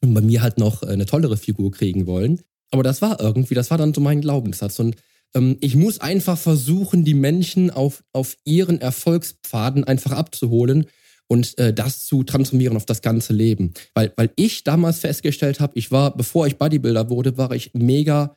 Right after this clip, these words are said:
unzufrieden mit meinem Leben. Ich war unglücklich in meinem Körper. Ich war ein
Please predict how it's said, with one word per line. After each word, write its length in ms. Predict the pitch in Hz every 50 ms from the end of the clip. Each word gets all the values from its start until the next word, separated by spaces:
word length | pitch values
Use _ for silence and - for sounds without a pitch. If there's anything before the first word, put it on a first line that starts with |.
| _ _ -
unzufrieden 560 | - 170 185 175 - 185 - - 175 165 165
mit 80 | 156 156
meinem 160 | 160 151 151
Leben. 260 | 151 151 147 147 143
Ich 160 | 123 - -
war 220 | - 127 131 - -
unglücklich 420 | 170 190 190 175 165 - 151 139
in 60 | 156
meinem 180 | 147 139 143 143
Körper. 400 | - - 151 143 147 143 - 131
Ich 180 | 131 127 - 139
war 300 | 139 139 139 139 135 - _ _ _ _ _ _ _ -
ein 380 | - 127 127 131 131 131 131